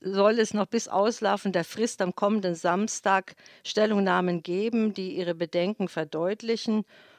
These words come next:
Und danach werden die Länder dann einen Modus vivendi finden müssen, denn irgendwo wird die strahlende Fracht ja hin müssen.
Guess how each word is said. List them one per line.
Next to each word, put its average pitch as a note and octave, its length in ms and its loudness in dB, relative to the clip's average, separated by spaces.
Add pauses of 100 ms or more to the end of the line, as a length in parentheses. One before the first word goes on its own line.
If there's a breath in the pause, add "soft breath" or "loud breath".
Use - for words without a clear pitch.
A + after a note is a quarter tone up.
(120)
Und G3 200 0
danach F#3+ 360 2
werden G3+ 300 2
die G#3+ 100 0
Länder F#3+ 360 2
dann G3 240 -2
einen G3 220 0
Modus G3 420 -2
vivendi F#3 400 -2
finden F#3 420 -4
müssen, G#3+ 340 0
denn E3+ 200 0
irgendwo G#3+ 600 -2
wird A3 180 -2
die G#3 80 -6
strahlende F#3 540 -2
Fracht - 400 -8
ja G#3 60 -2
hin B3 280 -2
müssen. - 400 -4